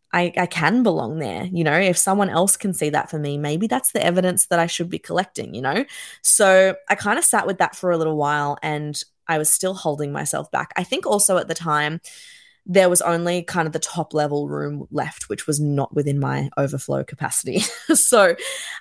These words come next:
I just kinda told myself I would go the next time and they kinda gave up on the idea and, you know,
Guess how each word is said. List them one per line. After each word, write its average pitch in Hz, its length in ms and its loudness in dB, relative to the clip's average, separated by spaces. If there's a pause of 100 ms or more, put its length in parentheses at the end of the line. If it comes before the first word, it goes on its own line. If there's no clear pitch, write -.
I 185 140 8
just 214 340 0
kinda 254 200 2
told 175 260 2
myself 160 340 0
I 151 140 0
would 147 100 -6
go 143 140 -6
the 139 80 -8
next 254 260 -2
time 226 300 2
and 185 120 0
they 156 100 0
kinda 151 440 -6
gave 143 240 -6
up 139 160 -8
on 143 80 -8
the 117 100 -8
idea 147 400 -4
and, 139 300 -4
you 165 80 -2
know, - 180 -6